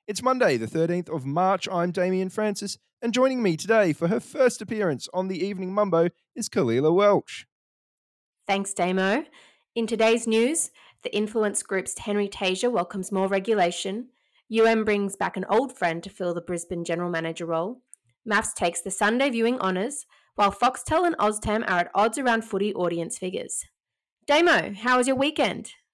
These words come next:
Speaker 1: It was fantastic, Kalila. I got in, uh, a whole heap of, uh, supercars from Newcastle, and I played another sport that was called shouting at my kids to do things that they just will never do. What about you? Good weekend?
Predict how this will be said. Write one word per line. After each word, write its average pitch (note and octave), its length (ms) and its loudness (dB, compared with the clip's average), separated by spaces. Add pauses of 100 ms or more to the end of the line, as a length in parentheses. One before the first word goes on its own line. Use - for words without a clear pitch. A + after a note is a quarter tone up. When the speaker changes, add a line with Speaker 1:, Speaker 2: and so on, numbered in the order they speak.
(360)
Speaker 1:
It C3+ 160 0
was C3+ 160 0
fantastic, C#3 880 0
Kalila. C#3+ 560 2
I C#3+ 160 2
got C#3+ 220 2
in, D3 340 0
uh, C#3+ 360 0
a C3 60 -2
whole G3+ 340 2
heap E3+ 280 0
of, C#3 320 -2
uh, C#3 60 -10
supercars E3 840 2
from B2+ 380 0
Newcastle, D#3+ 600 0
and D3 60 -2
I C#3 60 2
played G#3 300 0
another F#3 260 0
sport D#3 460 0
that D#3 120 -2
was - 120 -12
called D3+ 320 0 (280)
shouting F3 400 2
at C#3 60 -6
my E3 120 0
kids C#3+ 340 -2
to - 100 -12
do D3 240 4
things C#3 380 -2
that C#3+ 160 -10
they C#3+ 120 0
just C#3 240 -6
will D3 180 -2
never A#2+ 440 2
do. G#2+ 560 -2
What D#3 140 0
about C#3+ 220 4
you? A#2 240 -2
Good C3 140 -2
weekend? G3 600 0